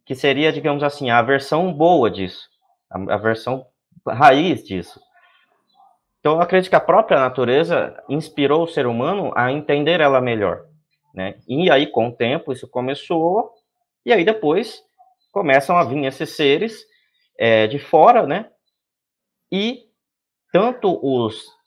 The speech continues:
negativos, vamos colocar dessa forma, que bu-, vieram buscando adoração e controle, se apropriando dess-, dessas entidades que antes eram apenas conceitos personificados,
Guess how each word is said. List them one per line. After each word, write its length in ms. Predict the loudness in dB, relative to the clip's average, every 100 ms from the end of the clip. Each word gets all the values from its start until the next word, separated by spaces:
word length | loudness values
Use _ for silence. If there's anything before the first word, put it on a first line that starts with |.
| _ _
negativos, 1120 | -20 -14 -6 -2 0 2 0 -2 -2 -2 -4
vamos 240 | -4 -6 -4
colocar 260 | -4 -2
dessa 240 | -4 -4 -4
forma, 360 | 4 4 4
que 140 | -2 -12
bu-, 360 | -12 -16 -16 -14
vieram 380 | -6 -4 -4
buscando 420 | -8 -14 -10 -6 -2
adoração 560 | -2 -2 -2 -2 -2
e 40 | -4
controle, 540 | -8 -4 -2 -2 -4 -12 _ _ _ _ _ _ _ _ _ _ _ _ _
se 160 | -4 0
apropriando 680 | 2 0 0 0 2 0 0
dess-, 360 | -2 -2 -6
dessas 460 | -4 -4 -4 -6 -4
entidades 800 | -6 -8 -2 6 6 6 2 -12
que 120 | -10
antes 240 | -8 -8 -4
eram 240 | -4 -2
apenas 320 | -4 -6 -8
conceitos 440 | -8 -10 -6 -6 -4
personificados, 640 | -8 -8 -6 -2 -2 -2